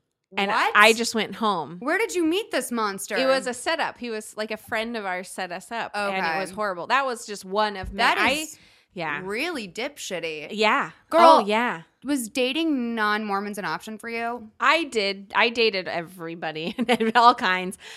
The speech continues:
Speaker 1: um, just because I
Speaker 2: A lot
Speaker 1: felt
Speaker 2: of
Speaker 1: like
Speaker 2: mostly black guys, right?
Speaker 1: Tons, yeah.
Speaker 2: <laughs> Okay, that's what I thought. Okay.
Speaker 1: There, I dated, honestly, I can say from, like, every pool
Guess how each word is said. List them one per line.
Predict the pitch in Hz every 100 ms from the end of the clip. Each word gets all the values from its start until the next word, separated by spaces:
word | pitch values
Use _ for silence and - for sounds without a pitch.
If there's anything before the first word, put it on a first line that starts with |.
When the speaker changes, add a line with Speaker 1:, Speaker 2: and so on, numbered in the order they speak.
| -
Speaker 1:
um, | - 226 220 220
just | 269 254
because | 240 226 208 -
I | 196
Speaker 2:
A | 214
lot | -
Speaker 1:
felt | 196 226
Speaker 2:
of | 196
Speaker 1:
like | 202
Speaker 2:
mostly | 202 226
black | 196 202 180
guys, | 165 165 180
right? | 175 180
Speaker 1:
Tons, | - 214 190 226 220
yeah. | 294 330 190 302 285
Speaker 2:
<laughs> |
Okay, | 226
that's | 240 247 -
what | 233
I | 220
thought. | 220 190 - 440 330 -
Okay. | 262 226 214 254
Speaker 1:
There, | 285 285 294 294 -
I | 262 320
dated, | 349 359 320 285 220 - _ 233
honestly, | 233 262 294 294 285
I | 214 240
can | 262 247
say | 247 214 202 190
from, | - - 196 185 180 175 175 -
like, | 185 180 175 - _ _ _ _ _ _ _ _
every | 185 226 233 220 214 208 202 - - -
pool | - 220 170 151 160